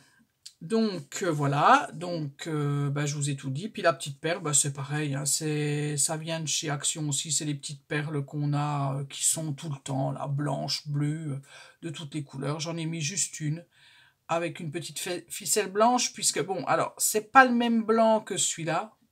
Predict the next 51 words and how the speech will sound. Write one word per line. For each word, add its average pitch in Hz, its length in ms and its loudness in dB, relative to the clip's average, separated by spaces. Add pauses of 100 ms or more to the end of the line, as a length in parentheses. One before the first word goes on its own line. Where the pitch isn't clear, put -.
(760)
Je 160 160 -2
ne 233 80 2
sais 226 180 0
pas 214 220 4
si 180 160 2
je 160 100 0
garderai 180 400 -2
cette - 240 0
ficelle, 170 560 -2 (580)
parce 151 200 -4
que 160 80 -12
c'est 156 200 4
pas 190 120 4
la 180 100 6
même 165 160 0
chose, 165 400 -2
c'est 147 140 -4
pas 175 100 0
le 190 80 -8
même 170 180 -6
blanc. 151 220 -2
Peut-être 180 400 -6
que 208 120 -8
je - 120 -2
trouverai, 180 580 -8
euh, 151 640 -2
une 170 140 -6
ficelle 165 400 -4
blanche - 600 -4 (180)
dans 156 120 -12
mes 151 220 -6
affaires, - 400 -12
voilà. 139 200 -12 (500)
C'était - 200 -10
juste 175 240 -6
pour 165 100 -8
vous 165 120 -4
montrer. 147 540 -4 (500)
Voilà, 117 180 -6
moi 143 140 -2
j'ai 165 140 -4
mis 165 80 -6
une 156 80 -4
petite 143 320 -8
perle, 156 280 -4
mais 151 80 -2
on 143 120 0
peut 147 140 -4
mettre 156 320 -4
aussi 151 460 -2
un, 139 380 -2